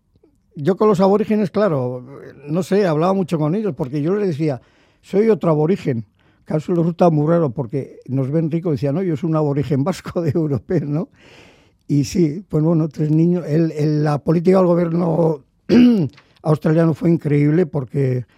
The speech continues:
raptó unos, se calcula, unos cincuenta, sesenta mil niños. En todo el siglo veinte era una forma de aculturizarlos.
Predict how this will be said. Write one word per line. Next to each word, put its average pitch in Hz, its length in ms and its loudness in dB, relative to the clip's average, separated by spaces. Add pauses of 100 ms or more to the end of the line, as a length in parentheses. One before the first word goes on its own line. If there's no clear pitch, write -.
(260)
raptó 139 500 0
unos, 147 460 -2 (200)
se - 120 -10
calcula, 151 440 0
unos 131 240 -4
cincuenta, 139 340 -2
sesenta 127 400 -6
mil 139 200 0
niños. 147 500 -2 (480)
En 123 140 -10
todo 139 120 -6
el 139 60 -6
siglo 147 260 0
veinte 151 320 0
era 160 100 0
una 165 140 0
forma 165 320 -2
de 151 80 0
aculturizarlos. 131 1080 -4